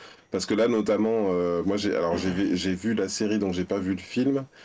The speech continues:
Euh, on nous présente les dix et je me suis dit, mais c'est dix, c'est dix gros cons, en fait. <laughs> Ils font chier, il y en a,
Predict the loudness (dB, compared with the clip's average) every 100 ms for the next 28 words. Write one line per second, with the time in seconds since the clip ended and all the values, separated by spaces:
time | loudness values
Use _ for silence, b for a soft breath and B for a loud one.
0 | B B -2 2 2 2 0 0 0 0
1 | 0 2 0 0 -2 -4 -4 -4 -2 -2
2 | -2 -4 -6 -6 -8 -8 -8 -4 -2 0
3 | -2 0 0 2 2 0 -2 -4 -4 0
4 | 2 0 -2 -6 -6 -4 -4 0 0 2
5 | 2 2 0